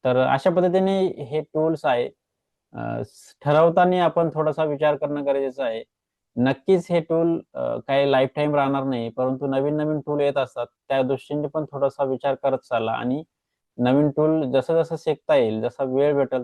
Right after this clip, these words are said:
तसा शिकत चाला, जेणेकरून तुमची मार्केटमध्ये जी व्हॅल्यू असायला पाहिजे ती राहील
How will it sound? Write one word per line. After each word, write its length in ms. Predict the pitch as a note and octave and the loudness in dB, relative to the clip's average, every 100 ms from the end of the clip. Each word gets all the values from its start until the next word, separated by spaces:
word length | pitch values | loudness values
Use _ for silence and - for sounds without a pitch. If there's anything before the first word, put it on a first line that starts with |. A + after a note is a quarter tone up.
| B2+ | -6
तसा 240 | - C3 | -6 -8
शिकत 280 | - C3+ D3+ | -6 -2 0
चाला, 380 | C#3+ C3+ A#2 A2+ A#2+ | 0 0 0 -2 0
जेणेकरून 540 | B2 B2+ B2+ B2 A#2 - _ _ _ _ _ _ | -2 0 -2 -2 -4 -10 _ _ _ _ _ _
तुमची 280 | - C#3 C3+ | 2 2 2
मार्केटमध्ये 640 | E3 D3 C#3+ D#3 D#3 D#3 D3+ | 2 2 2 0 0 0 0
जी 80 | |
व्हॅल्यू 360 | D3 C#3 C3+ C#3 | 2 2 2 0
असायला 440 | C#3+ B2+ - D3+ | -2 -4 -4 -4
पाहिजे 340 | C3+ B2 A2+ C3+ _ _ - | -2 -4 -4 -10 _ _ -4
ती 140 | C3 | -2
राहील 360 | A#2+ B2 A2+ | 0 0 0